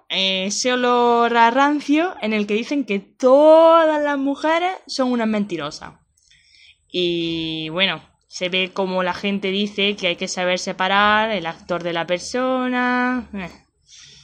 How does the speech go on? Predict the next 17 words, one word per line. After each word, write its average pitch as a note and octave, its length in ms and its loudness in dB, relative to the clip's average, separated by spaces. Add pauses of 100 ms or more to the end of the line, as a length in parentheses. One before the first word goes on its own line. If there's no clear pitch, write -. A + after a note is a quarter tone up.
(160)
en F#3 160 -6
fin. F#3 340 -2
<laughs> - 1500 -8
Twitter A3+ 460 4
y, G3+ 320 2
y G#3+ 120 -2
sus G#3 160 -4
cosas. F#3 460 -2 (760)
Mm, F#3 540 -6
yo G#3 180 -2
creo A3 300 -2
que C4+ 100 -2
hay B3+ 100 0
que G#3+ 100 -4
ser G#3+ 140 -2
un G3 200 0
poco, E3+ 1300 0